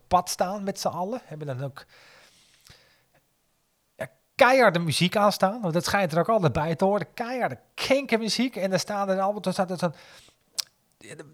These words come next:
dat ik, ik, ik kan eigenlijk gewoon niet meer langs. Dat is een beetje wat aan de hand is. Die word, ik word eigenlijk gefrustreerd om van mijn route af te wijken, omdat er daar zo'n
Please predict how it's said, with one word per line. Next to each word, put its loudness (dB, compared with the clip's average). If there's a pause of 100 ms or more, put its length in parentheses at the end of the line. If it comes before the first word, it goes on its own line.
(180)
dat 2
ik, -2
ik, -14
ik 0
kan 4
eigenlijk 4
gewoon 6
niet 0
meer 2
langs. -2
Dat 4
is -8
een -12
beetje 2
wat 2
aan 2
de 2
hand 0
is. 2
Die -6
word, -4
ik -6
word 4
eigenlijk 4
gefrustreerd 0
om -4
van 0
mijn 4
route 4
af 0
te -4
wijken, 2
omdat 0
er -2
daar 0
zo'n -2